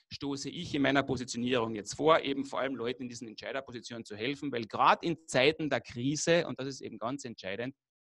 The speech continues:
trennt sich Spreu von Weizen, weil wenn's leicht ist, sind viele gut und alle haben gute Ratschläge. Aber dann, wenn's richtig schwierig wird, dann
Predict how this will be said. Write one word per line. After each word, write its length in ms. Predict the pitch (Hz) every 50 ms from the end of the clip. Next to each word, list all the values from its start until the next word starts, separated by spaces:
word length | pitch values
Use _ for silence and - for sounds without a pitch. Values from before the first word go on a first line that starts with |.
| _ _ _ _ _ _ _ _ _ _ _ _ _ _ - _
trennt 240 | - 139 151 156 -
sich 120 | 147 127
Spreu 280 | - - 113 110 131 135
von 200 | - 120 101 92
Weizen, 480 | 98 104 127 - - 165 170 175 - _ _ _ _ _ _ _
weil 200 | 120 127 147 151
wenn's 200 | 160 165 - 139
leicht 420 | 135 123 127 160 202 - - -
ist, 320 | 208 214 208 - - - _ _ _
sind 260 | _ - - 185 165
viele 300 | - - 185 180 170 160
gut 360 | 131 131 123 113 - - - - _
und 140 | - - -
alle 240 | 117 131 151 147
haben 200 | 139 131 131 131
gute 300 | 123 143 143 139 131 117
Ratschläge. 560 | 104 101 107 - - 117 107 98 95 95 92 - _ _ _ _ _
Aber 180 | 117 107 120
dann, 160 | 135 160 180 175
wenn's 220 | 170 170 131 151
richtig 340 | 165 220 208 185 - 180 -
schwierig 480 | - - 175 208 247 208 208 202 151 135
wird, 300 | 175 - - - _ _ _ _ _ _ _ _ _ _ _ _ _ _ _ _ _ _
dann 420 | - 123 147 170 185 180 175 -